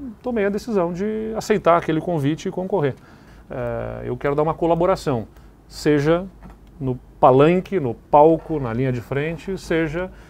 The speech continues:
eh, na retaguarda, nos bastidores, dando a colaboração. Eu, eu não vou me eximir, não pretendo deixar a vida pública,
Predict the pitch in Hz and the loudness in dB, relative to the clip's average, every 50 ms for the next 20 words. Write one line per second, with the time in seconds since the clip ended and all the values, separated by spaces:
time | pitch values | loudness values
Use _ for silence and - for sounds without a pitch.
0 | - - - - 160 160 151 151 147 147 143 143 135 135 131 131 127 131 127 127 | -20 -20 -20 -12 -8 -6 -4 -4 -4 -4 -4 -6 -6 -8 -8 -10 -10 -10 -10 -10
1 | 123 123 120 120 110 123 123 - 123 101 107 120 131 139 139 131 123 117 110 104 | -10 -8 -8 -6 -4 -4 -4 -4 -4 -2 0 2 2 2 0 0 -4 -4 -4 -2
2 | 110 113 110 - - 120 113 123 131 135 143 139 151 139 - - - - - - | -2 -4 -4 -4 -6 0 4 6 6 6 6 4 2 -6 -10 -16 -20 -20 -20 -20
3 | - - - 123 123 131 135 123 - - 143 143 147 156 165 151 - - 143 147 | -18 -12 -6 -4 -4 -2 -4 -4 -4 -4 -4 -2 -2 -2 -4 -4 -6 -6 -8 -8
4 | 156 165 175 180 175 175 156 151 156 156 160 156 151 156 151 147 143 139 143 165 | -6 -6 -6 -6 -6 -6 -6 -6 -6 -8 -10 -10 -10 -10 -8 -6 -4 -4 -2 -2
5 | 156 143 147 156 160 165 165 165 147 151 175 165 151 147 135 117 104 104 107 120 | 0 2 2 2 0 -2 -2 -4 -4 -2 -2 -2 0 0 0 0 -2 -4 -8 -6
6 | - 143 127 - 135 135 139 131 - - - 135 131 127 107 113 135 131 143 - | -6 -6 -4 -4 -4 -2 -2 -2 -2 0 0 0 0 0 -2 -2 -2 -2 -4 -4
7 | - - 165 160 156 151 165 180 180 170 - 180 185 190 | -4 -4 -4 -2 0 0 0 -2 -2 -4 -6 -6 -6 -6